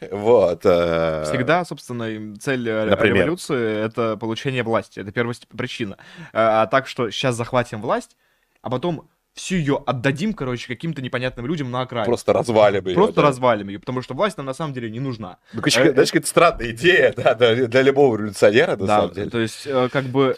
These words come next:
Speaker 1: Даже большевики начали всё собирать потом.
Speaker 2: Даже
Speaker 1: Вот.
Speaker 2: большевики, да. То есть большевики использовали, э, э, риторику, эм,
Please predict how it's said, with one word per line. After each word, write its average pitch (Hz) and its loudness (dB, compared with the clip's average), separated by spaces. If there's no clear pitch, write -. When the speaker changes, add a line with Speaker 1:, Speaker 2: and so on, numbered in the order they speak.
Speaker 1:
Даже 123 2
большевики 208 2
начали 123 4
всё 139 -2
собирать 120 4
потом. 85 0
Speaker 2:
Даже 117 2
Speaker 1:
Вот. 110 2
Speaker 2:
большевики, 143 -4
да. 101 -2
То 92 -8
есть 104 -6
большевики 156 -2
использовали, 143 0
э, 113 0
э, 131 -4
риторику, 131 0
эм, 113 0